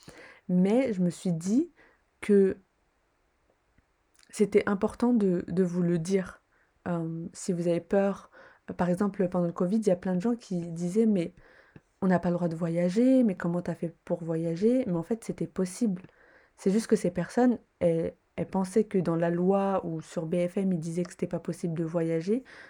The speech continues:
donc personne ne pouvait voyager. Sauf qu'en fait, c'est totalement faux. Il n'y a pas de règles. Tu peux toujours contourner les règles.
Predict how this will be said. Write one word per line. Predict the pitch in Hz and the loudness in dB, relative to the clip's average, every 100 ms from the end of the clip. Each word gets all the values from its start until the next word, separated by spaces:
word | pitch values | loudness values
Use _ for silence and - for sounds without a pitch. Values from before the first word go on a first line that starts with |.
| - | -8
donc | 175 156 | -6 -4
personne | 190 185 220 214 | -4 -2 0 2
ne | 190 | 0
pouvait | 180 180 175 | -2 -2 0
voyager. | 170 170 175 175 175 - - _ | 0 0 0 -2 -8 -16 -20 _
Sauf | - 180 | -6 -4
qu'en | - | -4
fait, | 160 220 - | -4 -4 -4
c'est | 170 | -8
totalement | - 185 208 196 190 | -6 -4 -2 -2 -6
faux. | - 180 _ _ _ - _ - | -8 -10 _ _ _ -20 _ -4
Il | |
n'y | 175 | -2
a | 165 | 0
pas | 196 | 0
de | 196 | 0
règles. | 202 190 180 175 180 _ - _ - _ _ - | 0 -2 -4 -8 -14 _ -20 _ -20 _ _ -6
Tu | 185 | -2
peux | 185 | -2
toujours | 180 - 240 233 202 220 226 | -4 -6 0 0 2 0 0
contourner | - 185 185 180 | -6 -4 -2 0
les | 175 | 0
règles. | 175 180 | 0 -2